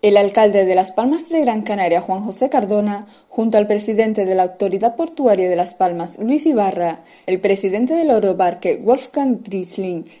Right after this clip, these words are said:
y el vicepresidente, Christoph Kisling, presentaron el proyecto del acuario Poema del Mar, aprobado poco antes por el Consejo de Administración de la Autoridad Portuaria de Las Palmas.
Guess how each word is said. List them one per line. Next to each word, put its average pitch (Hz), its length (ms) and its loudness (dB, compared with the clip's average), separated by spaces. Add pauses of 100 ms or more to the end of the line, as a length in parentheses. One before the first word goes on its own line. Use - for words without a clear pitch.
(100)
y - 40 -6
el 196 100 0
vicepresidente, 196 840 -2
Christoph 277 440 -4
Kisling, 226 680 -4 (240)
presentaron 220 640 0
el 330 80 -6
proyecto 202 500 0
del 185 140 2
acuario 180 560 0
Poema 254 340 2
del 202 200 0
Mar, 196 340 -4 (320)
aprobado 202 520 2
poco 285 280 2
antes 226 360 -2
por 214 200 -2
el 190 120 0
Consejo 196 440 -4
de 320 80 2
Administración 196 720 -2
de 285 80 2
la 254 80 2
Autoridad 190 560 -2
Portuaria 208 560 0
de 247 80 2
Las 254 160 -2
Palmas. 165 540 -4